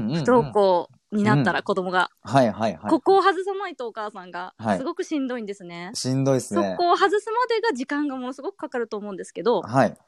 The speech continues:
Speaker 2: それが外れた瞬間、世界がガラッと変わりますよね、ほんと。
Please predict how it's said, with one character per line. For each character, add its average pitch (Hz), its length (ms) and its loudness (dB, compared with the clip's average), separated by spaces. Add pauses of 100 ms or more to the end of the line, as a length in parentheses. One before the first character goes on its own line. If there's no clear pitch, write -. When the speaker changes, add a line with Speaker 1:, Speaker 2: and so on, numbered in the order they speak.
(420)
Speaker 2:
そ - 160 -2
れ 330 120 4
が 349 120 2
外 349 320 0
れ 381 120 -2
た 349 200 -4
瞬 359 280 -4
間、 339 180 -2
世 359 200 -6
界 302 200 -2
が 180 80 -4
ガ 208 140 -6
ラ 247 100 -2
ッ - 80 -20
と 220 140 -8
変 208 100 -8
わ 214 60 -2
り 202 80 -2
ま 208 180 -4
す 190 120 -8
よ 147 120 -8
ね、 135 140 -10
ほ 196 160 -8
ん 190 80 -8
と。 - 340 -4